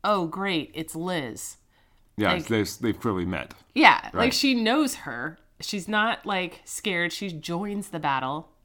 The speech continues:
Speaker 1: to fight them off.
Speaker 2: Yeah.
Speaker 1: So, um, I just think this, this particular Aunt May
Speaker 2: Yeah.
Speaker 1: is, is a total badass, and I really liked that. I thought, like, "Okay, that's kind of also cool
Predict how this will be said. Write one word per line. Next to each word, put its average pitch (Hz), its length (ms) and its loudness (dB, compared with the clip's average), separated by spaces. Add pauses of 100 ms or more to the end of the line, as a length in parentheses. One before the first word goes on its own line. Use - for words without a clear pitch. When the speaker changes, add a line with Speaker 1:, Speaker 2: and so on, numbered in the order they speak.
(160)
Speaker 1:
to 180 160 -10
fight - 400 -4
them 143 160 -4
off. 135 360 0
Speaker 2:
Yeah. 85 260 0 (240)
Speaker 1:
So, 170 760 2 (180)
um, 156 500 0 (120)
I 196 140 6
just 247 180 -2
think 214 240 -2
this, 196 380 -4
this 196 240 -6
particular 170 960 -6
Aunt 156 280 -4
May 131 540 -10 (320)
Speaker 2:
Yeah. 76 180 -4 (100)
Speaker 1:
is, 160 760 -2 (140)
is 175 140 -2
a 175 80 -2
total 160 400 -2
badass, 120 640 -2 (120)
and 143 440 2
I 170 80 0
really 170 340 0
liked 143 280 -2
that. 120 200 -4
I 123 80 -6
thought, 117 340 -4
like, 120 320 -12 (360)
"Okay, 160 500 -6 (180)
that's 220 460 2
kind 240 240 -2
of 208 220 -4
also 208 600 0
cool 180 600 -6